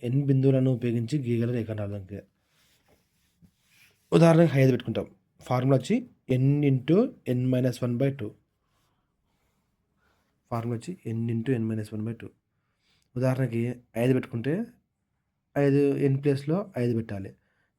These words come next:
ఫైవ్ into five minus one by two. క్యాలిక్యులేషన్ చేస్తే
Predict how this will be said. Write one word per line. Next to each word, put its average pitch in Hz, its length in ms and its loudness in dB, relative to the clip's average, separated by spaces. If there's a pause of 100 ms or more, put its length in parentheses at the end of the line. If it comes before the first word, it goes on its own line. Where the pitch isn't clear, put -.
(160)
ఫైవ్ 123 260 -2
into 131 320 -2
five 110 220 -4
minus 113 220 -2
one 104 140 -6
by 113 140 -6
two. 110 140 -10 (1200)
క్యాలిక్యులేషన్ 120 500 -6
చేస్తే 160 280 -6